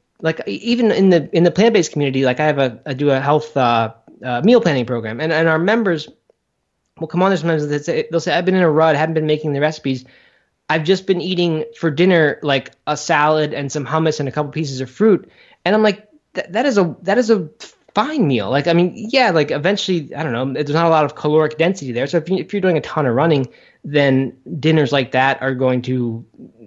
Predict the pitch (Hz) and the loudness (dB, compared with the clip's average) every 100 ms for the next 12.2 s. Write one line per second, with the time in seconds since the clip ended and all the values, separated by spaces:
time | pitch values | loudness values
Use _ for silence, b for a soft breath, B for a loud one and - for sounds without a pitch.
0 | 110 - 117 - 160 180 156 139 123 123 | -14 -8 -6 -2 -2 -2 -2 -4 -4 -6
1 | 123 131 120 117 - 175 170 117 113 113 | -4 -6 -6 -6 -2 0 0 -2 -6 -4
2 | 123 b b b b - 143 139 123 127 | -6 b b b b -8 -2 0 -2 -8
3 | _ _ _ _ _ - 165 190 254 285 | _ _ _ _ _ -2 -2 -2 -2 -2
4 | 262 226 240 185 156 160 165 151 226 240 | -4 -4 -4 -4 -4 -2 -4 -6 -4 0
5 | 220 156 - _ _ _ _ 185 185 170 | 2 0 -2 _ _ _ _ 0 2 2
6 | 175 151 160 123 131 185 180 139 139 151 | 2 2 0 2 0 0 -2 -4 -2 -2
7 | 131 135 190 190 139 139 160 160 - - | -2 2 2 0 -2 -2 -2 -4 -6 -6
8 | 120 156 170 135 127 151 170 175 175 - | -2 0 0 0 0 0 2 2 2 -2
9 | b b b 139 131 127 117 - _ - | b b b 0 2 2 0 -8 _ -6
10 | 143 156 139 139 170 135 - 135 131 151 | -4 0 0 2 0 -4 -4 -4 0 2
11 | 139 131 156 165 139 156 - 139 123 156 | 2 2 0 0 -4 -6 -4 -2 0 0
12 | 220 | -2